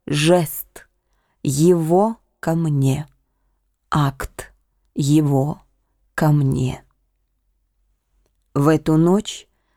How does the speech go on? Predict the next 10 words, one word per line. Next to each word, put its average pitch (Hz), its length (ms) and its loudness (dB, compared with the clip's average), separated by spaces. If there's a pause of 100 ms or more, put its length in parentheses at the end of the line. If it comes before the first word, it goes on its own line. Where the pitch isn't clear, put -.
на 165 180 4
одном 175 360 2
из 160 80 -4
тех - 340 -4
мест, 165 560 0 (260)
над 170 220 2
одними 196 460 4
из - 360 -8
тех - 380 -2
перил, 208 580 4